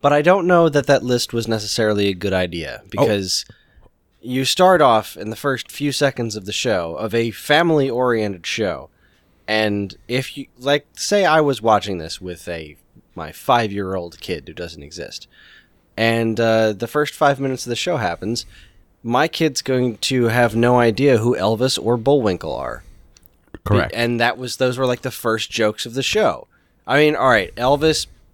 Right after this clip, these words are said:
Speaker 1: possibly we would know who Elvis was at that point. I don't think so. Uh, it's not all that relevant, but Bullwinkle.
Speaker 2: Are you,
Speaker 1: I mean,
Speaker 2: are you under the impression that this show was for someone other than the, the people that watched it in the nineties?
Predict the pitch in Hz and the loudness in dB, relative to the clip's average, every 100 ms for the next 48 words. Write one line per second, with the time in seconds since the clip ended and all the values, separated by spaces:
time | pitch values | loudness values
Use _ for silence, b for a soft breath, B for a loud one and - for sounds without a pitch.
0 | _ _ - 269 160 135 123 127 113 113 | _ _ -2 2 2 2 -2 -2 0 -2
1 | 110 107 104 101 101 95 92 - 95 87 | -2 0 -2 0 0 0 -4 -6 -6 -6
2 | - 95 87 95 95 95 - 120 107 - | -6 -6 -6 -6 -6 -6 -4 -2 -2 0
3 | 185 208 - 131 175 185 b b b - | 0 2 4 6 4 0 b b b -4
4 | 104 104 98 92 - 64 92 95 101 104 | 0 2 2 -2 -8 -18 -20 -14 -6 -4
5 | 90 - 104 104 120 95 98 90 87 104 | -6 -6 -2 2 2 2 -2 -2 -4 -6
6 | 95 104 - 92 104 123 143 92 78 60 | -2 -2 -4 -4 0 2 2 -2 -4 -14
7 | - _ _ _ 101 113 101 120 123 170 | -18 _ _ _ 0 2 4 2 4 2
8 | 208 208 175 120 135 - 139 104 117 107 | 2 0 0 0 0 0 -2 0 -2 0
9 | 131 123 117 104 - - 117 113 104 98 | 0 2 0 -2 -4 -2 0 0 0 0
10 | 101 117 107 110 113 101 - - - _ | 4 4 4 2 2 0 -4 -10 -14 _
11 | - 90 - 107 110 104 73 87 104 - | -4 -4 0 0 2 0 0 0 0 0
12 | 123 117 120 123 131 143 165 - | -4 -2 -2 0 0 0 -4 -6